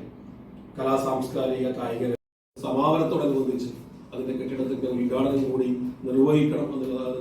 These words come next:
നിർവഹിക്കാൻ വേണ്ടി കഴിയുമെന്നാണ് നമ്മുടെ ആഗ്രഹം. ആ നിലയിലുള്ള പ്രവർത്തനങ്ങളാണ് പുരോഗമിച്ചുകൊണ്ടിരിക്കുന്നത്. അപ്പൊ ഇതിലെല്ലാം തന്നെ, ഏഹ്, പത്രപ്രവർത്തകർ എന്ന നിലയിൽ എല്ലാവരുടെയും അതുപോലെ നാട്ടുകാരുടെയും ഒക്കെ നല്ല സഹകരണം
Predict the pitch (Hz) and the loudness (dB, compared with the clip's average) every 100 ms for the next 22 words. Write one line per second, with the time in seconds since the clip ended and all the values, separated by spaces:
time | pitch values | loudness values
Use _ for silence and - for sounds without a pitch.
0 | 123 123 135 135 135 135 131 131 123 127 | -6 0 2 2 2 0 0 0 0 2
1 | 147 139 127 123 120 120 117 117 117 127 | 2 2 0 -4 -4 -6 -6 -6 -2 -2
2 | 151 - - - 127 139 135 131 127 - | -2 -4 -10 -8 0 2 4 4 4 0
3 | 123 120 120 127 127 123 123 117 131 131 | -4 -4 -4 -4 -2 -4 -4 0 2 4
4 | 131 131 120 117 117 120 127 - - - | 4 2 -2 -4 -4 -2 -4 -4 -10 -10
5 | 143 147 156 151 170 170 160 - - - | -2 2 4 6 6 6 4 0 -6 -14
6 | - - - 120 139 131 127 135 131 131 | -16 -18 -12 -8 -6 -6 -4 0 0 0
7 | 131 131 123 120 120 120 135 127 120 123 | 2 2 2 -2 0 0 0 -2 -4 -2
8 | 123 123 120 123 127 123 120 120 113 120 | 0 0 -2 -2 -2 -2 -2 -2 -4 -2
9 | 123 123 120 117 117 117 113 120 - 120 | 0 0 0 -2 -4 -4 -4 -4 -4 -2
10 | 131 127 | 0 0